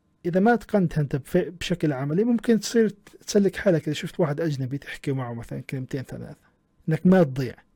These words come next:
بس البرمجة بالذات إذا ما أتقنتها راح تضيع فيها. ليش؟ لأن البرمجة مش شيء بتتعلمه في يوم وليلة.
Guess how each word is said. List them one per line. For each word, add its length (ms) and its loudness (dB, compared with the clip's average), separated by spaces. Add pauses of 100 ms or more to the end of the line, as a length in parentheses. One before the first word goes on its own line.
(1300)
بس 200 -2
البرمجة 480 4
بالذات 540 -2 (760)
إذا 140 0
ما 240 2
أتقنتها 760 0 (920)
راح 160 0
تضيع 240 0
فيها. 340 -12 (1120)
ليش؟ 460 6 (1120)
لأن 160 6
البرمجة 760 4 (1080)
مش 200 2
شيء 240 6
بتتعلمه 580 4
في 160 -4
يوم 220 2
وليلة. 320 -8